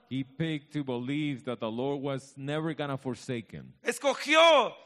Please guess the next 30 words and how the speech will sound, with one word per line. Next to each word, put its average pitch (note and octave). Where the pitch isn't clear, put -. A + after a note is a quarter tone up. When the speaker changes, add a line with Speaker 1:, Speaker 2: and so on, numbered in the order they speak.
Speaker 2:
tener B3+
una C#4
buena C#4
actitud C#4
ante A#3
cada B3+
situación. A3
Speaker 1:
He C#3
picked D#3+
to C3+
have D3
a B2
good C#3
attitude C#3+
before B2+
any D#3
situation. C#3
Speaker 2:
Daniel C4+
no D4
escogió C#4+
su C#4
enemigo, C4+
pero B3
él C#4+
pudo, D#4
él C4+
escogió D4
adorar B3+
a C4
Dios C#4+